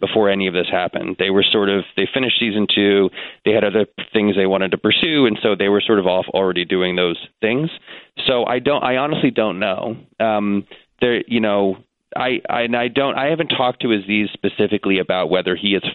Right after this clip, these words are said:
formulating some kind of response or any of that stuff. Um, I, I would imagine he is. He,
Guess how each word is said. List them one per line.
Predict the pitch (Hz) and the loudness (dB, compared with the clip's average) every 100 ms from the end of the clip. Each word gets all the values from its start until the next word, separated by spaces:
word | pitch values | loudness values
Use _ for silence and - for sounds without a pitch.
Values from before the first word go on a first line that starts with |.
| - | -2
formulating | 95 87 87 87 85 - | 0 2 0 0 -4 -2
some | 92 | -2
kind | - 90 87 | 0 -2 -2
of | 87 | -2
response | - - 82 87 85 | -2 0 0 -2 0
or | 87 | -2
any | 92 92 92 | -2 -2 -2
of | |
that | 92 90 - | -2 -4 -4
stuff. | - 90 - - - - _ _ | -4 -4 -6 -18 -20 -20 _ _
Um, | 98 98 95 92 | -2 0 0 0
I, | - 104 101 101 - - | -2 -2 -2 -4 -6 -8
I | 113 107 | -2 0
would | 107 113 | 2 2
imagine | 113 107 110 107 107 | 2 0 0 -2 0
he | 104 95 | 2 2
is. | 92 92 - - - | 0 0 -6 -8 -10
He, | - | -8